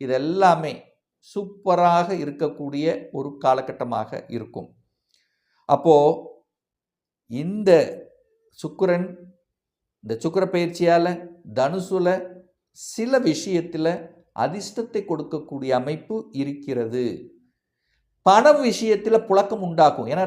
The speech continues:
ரெண்டாம் அதிபதி தான் தனம். அந்த தனக்காரகன் தனஸ்தானா-, அதாவது தனஸ்தானாதிபதி பத்தாம் இடத்துல திக்பலத்தோட இருக்கார், வலிமை பெற்றிருக்கார். உங்க பார்வை இருக்கு, தனக்காரக கிரகத்தின் பார்வை. அப்போ பணப்புழக்கம் அதிகமா இருக்கும், பொருளாதார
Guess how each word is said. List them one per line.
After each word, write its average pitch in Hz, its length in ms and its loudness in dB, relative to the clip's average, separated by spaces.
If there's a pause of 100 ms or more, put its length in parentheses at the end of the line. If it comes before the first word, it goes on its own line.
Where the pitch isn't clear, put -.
ரெண்டாம் 240 360 2
அதிபதி 202 400 0
தான் 202 240 -2
தனம். 156 280 2 (500)
அந்த 165 340 4
தனக்காரகன் 240 1080 6 (440)
தனஸ்தானா-, 208 1080 4 (120)
அதாவது 165 260 4 (140)
தனஸ்தானாதிபதி 202 1040 2 (100)
பத்தாம் 202 360 4
இடத்துல 226 400 0
திக்பலத்தோட 214 600 4
இருக்கார், 127 340 -2
வலிமை 220 340 2
பெற்றிருக்கார். 147 480 -2 (360)
உங்க 165 120 0 (120)
பார்வை 220 320 10
இருக்கு, 170 240 2 (260)
தனக்காரக 190 680 4
கிரகத்தின் 185 480 -2
பார்வை. 147 300 6 (100)
அப்போ - 140 -4 (140)
பணப்புழக்கம் 190 880 -2
அதிகமா 147 360 -4
இருக்கும், 120 300 -8 (320)
பொருளாதார 202 640 6